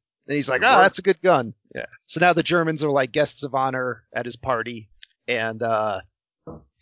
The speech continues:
Speaker 1: this is when the, um, the Amigos are sneaking over, and they literally just do, like, the little kid stealth of just stop moving,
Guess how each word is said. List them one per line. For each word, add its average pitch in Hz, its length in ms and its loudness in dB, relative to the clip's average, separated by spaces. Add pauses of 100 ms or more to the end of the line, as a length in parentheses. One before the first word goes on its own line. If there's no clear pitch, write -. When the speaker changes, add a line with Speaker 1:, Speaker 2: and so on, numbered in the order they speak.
(160)
Speaker 1:
this 151 140 -6
is 151 140 -6
when 160 300 2
the, 143 260 0
um, 131 380 2
the 165 120 2
Amigos 220 360 4
are 151 100 0
sneaking 208 560 -4
over, 135 460 -4 (200)
and 151 360 2
they 160 140 2
literally 208 580 4
just 170 340 -2
do, 156 220 -4
like, 143 240 2
the 143 100 0
little 143 280 0
kid 139 320 -4
stealth 151 460 2
of 113 200 -6
just - 480 -2
stop 139 300 2
moving, 139 540 -6